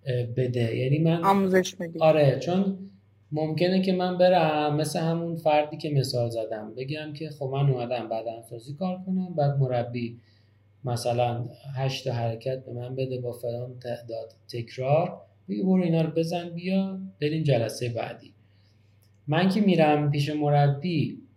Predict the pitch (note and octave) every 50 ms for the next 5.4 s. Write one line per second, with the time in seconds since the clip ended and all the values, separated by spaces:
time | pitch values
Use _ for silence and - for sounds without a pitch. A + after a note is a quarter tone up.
0 | _ _ _ _ _ _ _ - C3 D3 D3 D3+ F#3 F#3 F#3 F#3+ F#3 F#3 F#3 F#3
1 | F#3 F3+ E3+ - - D#3 D3+ - D3+ D#3+ E3+ E3+ D#3 C#3+ C#3 C3+ C3+ C#3+ D#3 E3
2 | D#3+ - - - E3+ E3 C#3+ C3 - A#2 A2+ A2 B2+ C3+ C#3 - E3+ E3 - -
3 | F#3 F3 F3+ F#3 F#3+ F#3+ F#3+ F#3+ F#3+ E3 D#3+ D3+ D3 C#3+ C#3 D3 C#3+ C#3+ C#3+ D#3
4 | E3+ E3 D3+ D3+ C#3+ C#3+ C#3+ D3 D3+ D#3+ D#3+ D#3+ D#3+ D#3+ D#3 D#3 D3+ D3 D3 D3
5 | C#3+ C#3+ C#3+ C#3+ C#3+ C#3+ C#3